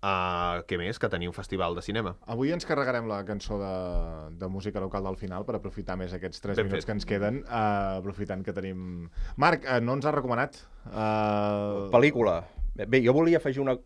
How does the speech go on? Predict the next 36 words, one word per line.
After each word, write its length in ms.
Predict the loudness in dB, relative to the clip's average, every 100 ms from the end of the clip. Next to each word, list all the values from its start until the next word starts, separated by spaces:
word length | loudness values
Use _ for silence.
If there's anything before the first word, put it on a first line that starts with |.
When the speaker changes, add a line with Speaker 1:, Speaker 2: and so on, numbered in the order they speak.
| -6
Speaker 2:
Sí, 160 | 2 4
acaba, 240 | 6 6
Speaker 3:
una 80 | 4
Speaker 2:
acaba, 60 | 8
Speaker 3:
cosa 120 | 8
Speaker 2:
acaba, 140 | 10
Speaker 3:
al, 60 | 6
al 20 |
Speaker 2:
afegeix, 220 | 6 2 4
Speaker 3:
que 140 | 4
Speaker 2:
afegeix. 140 | 6 6
Speaker 3:
comentava 460 | 4 6 6 6
el 80 | 6
J 180 | 4 4 4
R, 140 | 6
que 80 | 4
aspira, 400 | 2 2 4 6
el 80 | 4
festival 440 | 2 -2 2 4 4
aspira, 340 | 2 -4 -4 -2
aspira 400 | -4 2 4 4
a 60 | 2
consolidar-se, 680 | -4 -4 -4 0 0 0 0
és 80 | 0
la 60 |
cinquena 460 | 0 -2 2 2 2
edició, 520 | -2 -4 -2 0 0 -4 -20 -18
i, 200 | -6 -4 -4
i 140 | -2 -2
a, 60 | -2
a 120 | -6
convertir-se 540 | -4 -2 -2 -4 -2 -2
en 80 | 0
una 160 | 0
referència 880 | 0 0 2 2 2 2 4 6 4
di-, 160 | 0